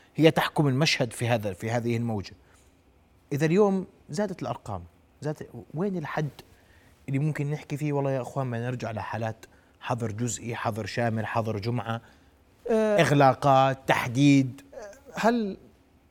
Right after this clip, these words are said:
Speaker 2: ترغب بهذه الإغلاقات؟
Speaker 1: لا، لا، بالتأكيد لا،
Speaker 2: ولا
Speaker 1: ولا حد
Speaker 2: حد
Speaker 1: يرغب.
Speaker 2: بيرغب بهذه الإغلاقات، ولا
Speaker 1: بالتأكيد.
Speaker 2: حدا بده يحدد.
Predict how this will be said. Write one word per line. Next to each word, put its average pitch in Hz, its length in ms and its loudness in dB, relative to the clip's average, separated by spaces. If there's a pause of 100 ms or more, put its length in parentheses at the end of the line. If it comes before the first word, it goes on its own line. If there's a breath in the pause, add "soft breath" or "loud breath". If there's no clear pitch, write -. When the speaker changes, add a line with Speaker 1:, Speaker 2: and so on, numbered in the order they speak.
(320)
Speaker 2:
ترغب 185 340 0
بهذه 185 300 -4
الإغلاقات؟ 180 580 -4
Speaker 1:
لا، 170 100 0
لا، 175 60 6
بالتأكيد 170 440 -2
لا، 170 60 4
Speaker 2:
ولا 233 100 10
Speaker 1:
ولا 262 100 8
حد 202 60 2
Speaker 2:
حد 240 120 6
Speaker 1:
يرغب. - 80 2
Speaker 2:
بيرغب 226 280 4
بهذه 208 240 4
الإغلاقات، 190 560 2
ولا 190 120 4
Speaker 1:
بالتأكيد. 202 140 4
Speaker 2:
حدا 196 140 2
بده 175 200 -2
يحدد. 160 360 -6